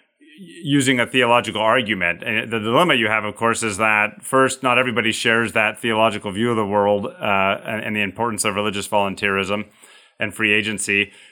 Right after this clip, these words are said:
The, the second problem is when you said, you know, y-, you might have a religion out there that believes it needs to use the power of government to force itself on others. That's not just something that's hypothetical or might happen. I would argue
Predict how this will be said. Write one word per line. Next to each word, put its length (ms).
The, 160
the 140
second 420
problem 360
is 420
when 180
you 100
said, 300
you 80
know, 380
y-, 180
you 140
might 300
have 160
a 60
religion 360
out 240
there 200
that 340
believes 420
it 60
needs 200
to 100
use 280
the 80
power 300
of 100
government 360
to 80
force 320
itself 380
on 120
others. 400
That's 300
not 160
just 200
something 300
that's 500
hypothetical 680
or 140
might 200
happen. 360
I 140
would 140
argue 480